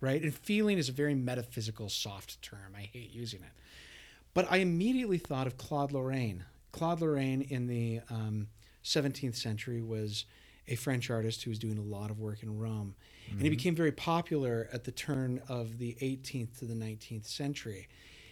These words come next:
Speaker 1: And he was this classic kind of Italianate scenes where he would structure things a particular way. But one of the things they didn't realize was the science of aging of a piece would make pieces yellowed over time and flatten them quite a bit as a result of that yellowing.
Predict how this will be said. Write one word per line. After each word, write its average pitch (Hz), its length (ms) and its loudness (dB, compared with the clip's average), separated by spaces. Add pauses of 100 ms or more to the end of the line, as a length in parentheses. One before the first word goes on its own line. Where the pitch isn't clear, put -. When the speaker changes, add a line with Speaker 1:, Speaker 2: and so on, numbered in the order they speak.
(140)
Speaker 1:
And 131 100 2
he 147 80 6
was 135 200 4
this - 200 -2
classic 160 760 2
kind 147 180 0
of 117 60 -2
Italianate 127 640 0
scenes 110 500 0
where 104 120 -4
he 113 160 -6
would 107 200 -4 (420)
structure - 540 0
things 110 340 -2
a 107 40 -4
particular 113 500 -6
way. 123 280 2
But 123 180 -4
one 202 180 4
of 220 60 2
the 175 60 -4
things 170 200 2
they 147 60 4
didn't 127 220 0
realize 120 540 0
was 110 280 -2 (400)
the 131 60 2
science 147 680 4
of 113 360 -2 (380)
aging 131 440 4
of 104 80 -2
a 101 60 -6
piece 104 460 -4
would 117 140 -2
make 117 300 0
pieces 107 600 -4 (100)
yellowed 117 580 -4
over 107 220 -6
time 113 380 -4
and 110 120 -6
flatten 120 400 -4
them 95 220 -8
quite 104 160 -8
a 101 40 -10
bit 110 220 -6
as 101 120 -8
a 104 40 -10
result 104 320 -8
of 98 80 -10
that 98 160 -12
yellowing. 117 460 -8